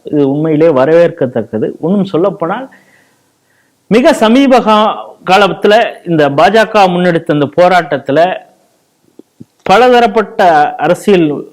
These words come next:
முக்கியமான தலைவர்கள் ஒருங்கிணைந்து இந்த போராட்டத்தை முன்னெடுத்திருக்காங்க. முதல்ல அதற்கே நம்ம பாராட்டணும். ஆஹ், சீனியர் லீடர்ஸ், மாநில தலைவர் உட்பட கைது ஆயிருக்காரு.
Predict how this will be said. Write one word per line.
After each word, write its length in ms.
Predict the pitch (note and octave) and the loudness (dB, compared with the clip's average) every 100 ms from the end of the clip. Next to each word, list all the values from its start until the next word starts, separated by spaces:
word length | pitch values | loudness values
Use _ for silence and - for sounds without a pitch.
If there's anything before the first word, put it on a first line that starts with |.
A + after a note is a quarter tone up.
| - | -8
முக்கியமான 600 | D3+ C#3+ F3+ E3+ F3+ F#3 | -6 -2 -2 0 -2 -2
தலைவர்கள் 840 | - D#3+ G#3 A3 F#3+ F3+ D3 C3 - | -2 0 2 2 2 0 -2 -4 -4
ஒருங்கிணைந்து 680 | C#3+ F3+ G3+ G3 F#3 F3 E3+ | 0 0 0 0 -2 0 -2
இந்த 180 | D3 | -2
போராட்டத்தை 560 | B2 D3 C#3+ C#3 B2 A#2+ | -2 -2 -2 -2 -6 -4
முன்னெடுத்திருக்காங்க. 840 | A#2 C3+ A#2+ G#2+ A2 - G2+ F#2+ - A2+ | -2 -2 -2 -6 -10 -10 -10 -12 -14 -8
முதல்ல 140 | A#2 | -4
அதற்கே 540 | C3+ A#2 D3+ D#3+ - E3 | -2 -2 -2 -4 -4 -2
நம்ம 280 | B2 A2 A2 | -2 -6 -6
பாராட்டணும். 500 | B2 A#2 - G2 D#3+ _ _ _ _ _ _ _ _ - | -4 -6 -8 -16 -16 _ _ _ _ _ _ _ _ -6
ஆஹ், 380 | C3 B2 A2 A2 | -4 -2 -4 -6
சீனியர் 440 | - - E3 D#3+ C#3 | -8 -2 0 2 0
லீடர்ஸ், 680 | C3+ C#3+ C#3 B2+ - - _ _ _ _ - B2 - - _ _ _ _ | 0 0 0 -2 -10 -20 _ _ _ _ -10 -8 -8 -14 _ _ _ _
மாநில 360 | - D3 F3+ D#3+ | -4 0 2 0
தலைவர் 420 | D3+ D3 E3 D#3+ | 0 2 2 2
உட்பட 600 | C#3+ C3+ E3 D3+ B2+ G#2+ | 2 -2 0 0 -2 -4
கைது 300 | - C3+ D3 | -2 0 0
ஆயிருக்காரு. 460 | B2 A#2 A2 - F2 | -2 -4 -6 -12 -18